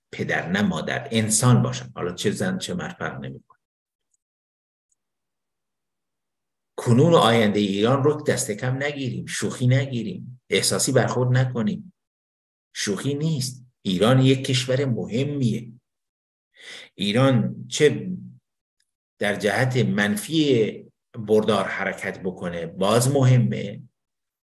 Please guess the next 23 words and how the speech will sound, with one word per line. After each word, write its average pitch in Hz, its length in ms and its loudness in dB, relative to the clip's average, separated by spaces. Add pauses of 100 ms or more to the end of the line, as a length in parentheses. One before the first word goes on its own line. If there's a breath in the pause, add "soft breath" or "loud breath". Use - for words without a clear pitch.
(240)
امنیت 107 460 -2
جهان 107 460 0
و 95 60 -2
خاورمیانه 82 720 -6
رو 135 120 2
به 113 80 2
خطر 101 440 -6
میندازه، 85 440 -6 (100)
خاورمیانه 85 580 -6
رو 123 100 2
جهنم 98 480 -2
می‌کنه. 85 460 -10 (840 loud breath)
چه - 340 4
بره 175 240 8
رو 151 300 4
قسمت 139 440 0
یا 107 340 2
در 104 240 -2
مسیر 120 520 0
مثبت 127 500 -4
بردار 104 520 -2
حرکت 85 500 -8
بکنه، 90 720 -6